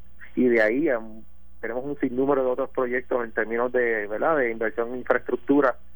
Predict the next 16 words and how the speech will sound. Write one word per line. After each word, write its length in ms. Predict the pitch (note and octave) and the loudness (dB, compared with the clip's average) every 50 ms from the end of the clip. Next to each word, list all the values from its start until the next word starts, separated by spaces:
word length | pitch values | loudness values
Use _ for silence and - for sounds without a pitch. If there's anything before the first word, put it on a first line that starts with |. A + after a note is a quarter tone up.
| - - - - - | -10 -10 -10 -8 -8
que 60 | - | -6
incluyen 480 | A2+ G#2+ - - A#2 A2+ A#2+ B2 B2+ C3 | -6 -6 -2 0 2 4 4 4 4 4
la 80 | B2 A#2 | 2 2
reconstrucción 640 | A#2 A#2 - A2+ A2 - A#2 A2 - - A#2 A#2 | 0 -2 -4 -4 -4 -4 -4 -2 0 0 2 2
de 80 | A#2+ A#2+ | 2 2
la 100 | A#2 A2+ | 2 0
pista 260 | B2 A2+ - - A#2 | 0 -2 0 0 0
ocho 180 | - - A2+ | 0 0 0
veintiséis, 760 | A2 A2 G#2 G2+ A2 G#2+ - D#3 D#3+ D#3+ D#3+ D#3+ D#3+ D#3 - - | 0 -2 -2 -4 -6 2 6 6 6 6 6 4 2 -2 -4 -6
incluyen 640 | A2+ G#2 G#2 G2+ G#2+ A#2 A2+ A#2 A#2 A2+ A2+ A2 G#2+ G2+ | -10 -10 -4 0 2 2 4 2 2 0 -2 -6 -4 0
otros 320 | G#2+ A#2 A2+ - B2 A#2+ | 2 2 2 2 0 0
proyectos 540 | - B2+ A#2+ A#2 A#2 A#2 - - B2+ A#2+ A2+ | 0 0 -2 -2 -2 -4 -2 -2 0 0 0
dentro 260 | A2 G#2 G#2 A2+ A2 | -2 -4 -4 -2 0
del 120 | G#2+ G#2 | 0 2
área 280 | G#2 G#2+ A2+ A#2+ A#2 A#2 | 2 2 4 4 4 4
de, 100 | A#2 | 2